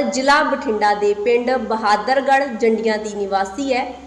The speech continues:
ਕਿਸਾਨੀ ਸੰਘਰਸ਼ ਵੇਲੇ ਕੰਗਣਾ ਰਣੌਤ ਵੱਲੋਂ ਇਹਨਾਂ ਦੇ ਬਾਰੇ ਵਿੱਚ ਕੀਤੇ ਗਏ ਇੱਕ ਟਵੀਟ ਤੇ ਰੀਟਵੀਟ ਕੀਤਾ ਗਿਆ ਸੀ, ਜਿਹੜਾ ਕਿ ਵਿਵਾਦ ਵਿੱਚ ਬਦਲ ਗਿਆ। ਇਸ ਮਾਮਲੇ ਸੰਬੰਧੀ ਅਦਾਲਤ ਦੇ ਹੁਕਮਾਂ ਤੇ ਕੰਗਣਾ ਰਣੌਤ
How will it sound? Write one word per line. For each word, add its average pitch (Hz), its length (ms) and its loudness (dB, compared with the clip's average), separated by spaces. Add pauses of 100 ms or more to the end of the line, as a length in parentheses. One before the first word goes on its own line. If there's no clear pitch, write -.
(480)
ਕਿਸਾਨੀ 269 480 2
ਸੰਘਰਸ਼ 262 480 0
ਵੇਲੇ 233 460 2
ਕੰਗਣਾ 226 400 2
ਰਣੌਤ 208 420 0
ਵੱਲੋਂ 247 440 2
ਇਹਨਾਂ 269 340 2
ਦੇ 302 120 -2
ਬਾਰੇ 220 300 2
ਵਿੱਚ 208 240 -2
ਕੀਤੇ 262 380 -2
ਗਏ 262 180 0
ਇੱਕ 220 300 -4 (120)
ਟਵੀਟ 262 420 -4
ਤੇ 226 300 2
ਰੀਟਵੀਟ 226 520 -6
ਕੀਤਾ 240 320 0
ਗਿਆ 269 260 2
ਸੀ, 254 260 -8 (280)
ਜਿਹੜਾ 226 300 2
ਕਿ 220 300 0
ਵਿਵਾਦ 208 480 2
ਵਿੱਚ 190 200 -4
ਬਦਲ 196 380 -2
ਗਿਆ। 202 220 -2 (520)
ਇਸ 226 200 4
ਮਾਮਲੇ 220 400 2
ਸੰਬੰਧੀ 262 560 -2 (120)
ਅਦਾਲਤ 247 480 2
ਦੇ 269 140 -4
ਹੁਕਮਾਂ 233 420 -4
ਤੇ 226 220 0
ਕੰਗਣਾ 208 460 -2
ਰਣੌਤ 208 360 -4